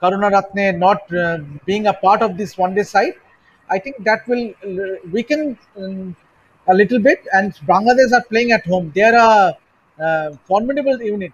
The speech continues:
when they are playing at their own backyard. So I think that, uh, Bangladesh will definitely have an edge over the Sri Lankans.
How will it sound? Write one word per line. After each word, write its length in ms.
when 160
they 120
are 140
playing 200
at 120
their 160
own 160
backyard. 480
So 120
I 160
think 340
that, 180
uh, 360
Bangladesh 380
will 200
definitely 500
have 180
an 120
edge 280
over 220
the 100
Sri 200
Lankans. 580